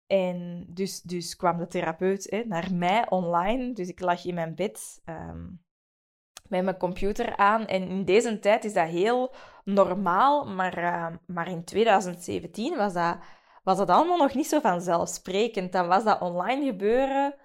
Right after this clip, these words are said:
nog niet zo, nog niet zo gekend als nu.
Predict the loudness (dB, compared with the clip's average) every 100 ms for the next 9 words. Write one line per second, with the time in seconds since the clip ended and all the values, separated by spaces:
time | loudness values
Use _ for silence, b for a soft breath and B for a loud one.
0 | b b b b _ -2 4 4 4 0
1 | 0 -2 2 4 4 2 0 -2 -6 -6
2 | -4 -4 -2 2 2 0 2 6 6 4
3 | 0 -6 -4 -4 -8 -14 -12 -8 -6 -6
4 | -6 -6 -8 -12